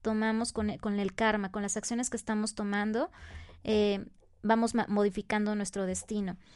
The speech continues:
Por ahí hay muchas personas que dicen, "Nosotros no podemos mo-, modificar el destino". Hay muchas otras que también opinan que sí podemos modificar el destino.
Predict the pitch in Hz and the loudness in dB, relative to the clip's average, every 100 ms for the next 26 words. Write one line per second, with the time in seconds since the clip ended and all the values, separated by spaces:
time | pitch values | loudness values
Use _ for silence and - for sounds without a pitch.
0 | - - - - 226 240 247 262 254 247 | -20 -20 -2 8 10 12 10 8 6 2
1 | 262 240 220 226 226 226 214 240 254 262 | 0 -2 0 -2 -2 -2 0 0 2 0
2 | 254 247 240 240 220 196 208 202 208 208 | 2 4 4 2 0 -2 -2 -2 -2 2
3 | 220 214 190 226 240 - 220 220 262 294 | 4 4 0 -2 -2 2 4 4 4 2
4 | 254 247 233 220 220 214 214 214 220 214 | 2 2 0 -2 -2 0 0 0 0 0
5 | 208 - 226 220 214 214 214 185 196 - | -2 -2 0 2 2 0 0 -2 -6 -2
6 | 196 208 190 - 202 214 | 0 2 0 -4 -4 -4